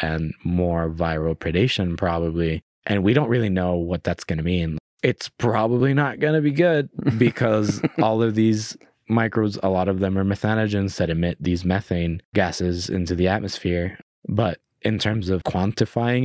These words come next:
Speaker 1: it, I don't think we're there yet, but I think that's where we're headed. I think we
Speaker 2: Yeah.
Speaker 1: want to understand what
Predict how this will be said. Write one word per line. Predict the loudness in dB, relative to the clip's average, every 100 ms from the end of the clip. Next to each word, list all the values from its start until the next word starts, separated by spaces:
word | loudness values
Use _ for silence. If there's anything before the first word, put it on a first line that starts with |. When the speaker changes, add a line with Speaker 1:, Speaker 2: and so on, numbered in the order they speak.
| 0
Speaker 1:
it, | -2 -2
I | -2
don't | -2
think | -4 -4 -2
we're | 0
there | 0 0
yet, | 0 0 0 -2
but | -2
I | -2
think | -2 -2
that's | -2 -4 -4
where | -4 -4
we're | -6
headed. | -4 -4 -4 -6
I | -6
think | -4 -4 -4 -2
we | 2 2
Speaker 2:
Yeah. | 2
Speaker 1:
want | 0 -4
to | -4
understand | -4 -2 -4 -4 -2 -2 -4 -6 -10 -14 _ -4
what | 2 2 0